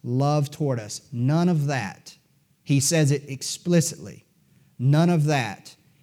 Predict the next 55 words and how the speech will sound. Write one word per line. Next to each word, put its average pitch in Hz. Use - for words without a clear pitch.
is 127
a 127
symbol 165
or 131
a 127
token 127
that 110
God 123
has, 117
his, 127
his 127
heart 165
toward 139
us 123
is 117
any 143
different 131
than 120
it 117
was 117
when 117
things 120
are 113
well. 151
That's 156
why 160
he 151
says, 139
"Nothing 151
shall 135
separate 131
us 120
from 127
the 127
love 120
of 110
Christ." -
And 156
so 196
we 180
get 220
down 226
to 208
verse 196
number 170
twenty-nine, 185
which 170
is 143
what, 165
what 160
I 160
want 156
to 135
talk 175
about. 151